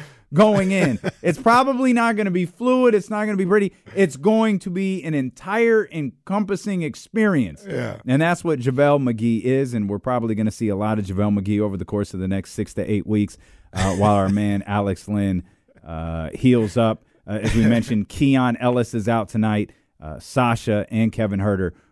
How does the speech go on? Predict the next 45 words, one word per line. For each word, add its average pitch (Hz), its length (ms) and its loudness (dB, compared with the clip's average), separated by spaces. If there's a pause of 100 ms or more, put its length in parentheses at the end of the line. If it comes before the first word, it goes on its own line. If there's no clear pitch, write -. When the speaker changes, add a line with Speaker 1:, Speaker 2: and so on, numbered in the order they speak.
Speaker 1:
are 90 100 -10
questionable. 90 600 -4
I 87 80 -6
thought 90 220 -4
Chris 92 220 -6
Duarte 87 380 -4
did 78 160 -8
a 76 60 -10
terrific 82 380 -8
job 76 300 -8
stepping 78 300 -10
in 73 60 -10
for 82 140 -14
Kevin 73 240 -10
Huerter 69 200 -12
yesterday. 123 200 -4
Speaker 2:
He 135 80 2
did. 131 240 0
I 123 40 -4
wanna 127 200 -4
talk 117 220 -6
about 98 240 -6
Chris 98 180 -4
Duarte, 95 360 -8
but 95 140 -6
I, 98 160 -2 (140)
I 120 60 -6
just 92 220 -14
real 107 160 -4
quick 95 200 -10
with 95 120 -10
JaVale. 95 380 -6
He 104 60 -2
had 110 100 -2
a 95 60 -8
classic 98 480 -8
last 87 320 -10
night. 82 240 -16 (420)
That 131 100 0
was 139 140 2
a 135 60 0
classic. 120 480 0
<laughs> 90 220 -12
Speaker 1:
Which 113 340 4
one? 104 500 0